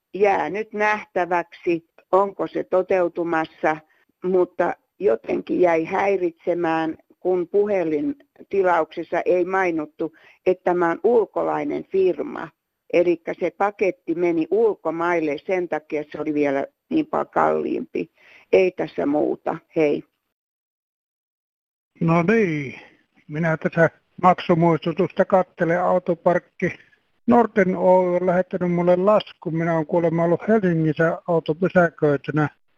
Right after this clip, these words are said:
Speaker 2: hotelli Haakan parkkipaikalla, eikä ole maksua maksettu. Ja tuota, minun auto ei ole Helsingissä käynyt kertaakaan. No, tästä tehtiin reklamaatio ja katsottiin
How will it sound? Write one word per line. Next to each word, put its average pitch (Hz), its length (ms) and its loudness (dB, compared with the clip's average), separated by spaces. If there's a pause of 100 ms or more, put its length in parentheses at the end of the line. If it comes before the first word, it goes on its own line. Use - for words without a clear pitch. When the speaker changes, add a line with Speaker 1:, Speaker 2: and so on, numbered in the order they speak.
(140)
Speaker 2:
hotelli 160 400 4
Haakan 156 580 0 (100)
parkkipaikalla, 143 880 -2
eikä 143 220 -2
ole 143 140 0
maksua 156 600 0
maksettu. - 680 -4 (600)
Ja 156 100 2
tuota, 151 520 2 (320)
minun 202 280 6
auto 202 220 0
ei 180 120 0
ole 170 140 -2
Helsingissä 165 480 0
käynyt 175 400 0
kertaakaan. 151 800 -2 (840)
No, 190 240 4 (200)
tästä 202 280 2
tehtiin 156 460 -2
reklamaatio 180 1000 0 (240)
ja 165 80 2
katsottiin 180 920 0